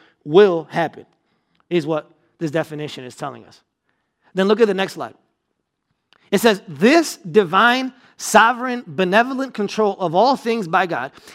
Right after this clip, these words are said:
is the underlying premise of everything that is taught in the scriptures." And then, and then what I love about this, this dictionary is that it actually tells us how we should respond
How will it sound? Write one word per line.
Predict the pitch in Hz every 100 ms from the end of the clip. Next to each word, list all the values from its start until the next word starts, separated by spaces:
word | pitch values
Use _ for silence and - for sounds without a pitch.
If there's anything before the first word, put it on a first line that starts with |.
| -
is | 202
the | 170 196
underlying | 208 277 294 240 240 214
premise | - 226 190 165 -
of | 180 160
everything | 220 233 240 208 214 185
that | 175
is | 165
taught | - 175 170
in | 160
the | 156
scriptures." | - 208 - - _ _ _ _ _
And | 202
then, | 226
and | 220
then | 226 208
what | 214
I |
love | 254 320
about | 254 233
this, | 226 180
this | 175 165
dictionary | 247 - 190 170
is | 180
that | 190 - -
it | - 233
actually | 285 269 226
tells | 277 262
us | 196
how | 170 214 220
we | 214
should | - 196
respond | 180 165 151 269 190 156